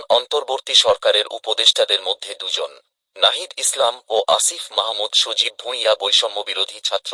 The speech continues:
আন্দোলনের কেন্দ্রীয় সমন্বয়ক। তারা দুজন গণতান্ত্রিক ছাত্রশক্তিরও নেতা ছিলেন।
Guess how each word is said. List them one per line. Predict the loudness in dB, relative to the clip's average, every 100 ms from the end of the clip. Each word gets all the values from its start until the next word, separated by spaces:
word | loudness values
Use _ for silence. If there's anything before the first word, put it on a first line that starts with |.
| 0
আন্দোলনের | 0 -4 -8 -8 -8
কেন্দ্রীয় | -8 -8 -6 0
সমন্বয়ক। | 0 0 -6 -6 -6 -8 _ -20 _ _ _ _ _ _ _ _ _ 4
তারা | 8 8
দুজন | 6 0 -2 -2 2
গণতান্ত্রিক | 4 4 4 2 -2 -6 -4
ছাত্রশক্তিরও | -2 -2 -2 -2 -2 -8 -4 -2
নেতা | 2 2
ছিলেন। | 2 -2 -8